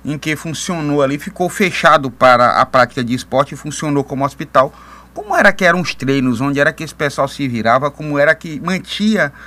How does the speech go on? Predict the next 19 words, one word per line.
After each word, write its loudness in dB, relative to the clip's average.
mantinha -4
essa 2
rotina 0
pra 4
manter 0
a 4
excelência -2
aí -2
e -10
conseguir -4
essas -2
vagas 2
na 0
seleção -4
e -2
disputar -2
vo-, -6
jogos -8
internacionais? -8